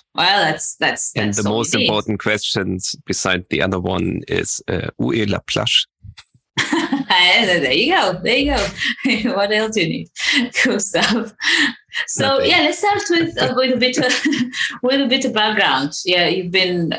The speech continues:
Speaker 1: in film producing for, like, or freel-, in freelancing for twenty years. We just touched on that just before the interview. So tell me about that. How, how did it all start, and, and a bit, a bit about yourself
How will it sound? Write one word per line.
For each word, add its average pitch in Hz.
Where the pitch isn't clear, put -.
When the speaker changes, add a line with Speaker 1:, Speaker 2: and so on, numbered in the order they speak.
Speaker 1:
in 170
film 214
producing 180
for, 151
like, 143
or 143
freel-, 185
in 175
freelancing 165
for 147
twenty 170
years. 226
We 208
just 202
touched 196
on 185
that 180
just 185
before 175
the 175
interview. 175
So 175
tell 240
me 285
about 170
that. 165
How, 170
how 175
did 175
it 160
all 151
start, 160
and, -
and -
a -
bit, 160
a 165
bit 175
about 160
yourself -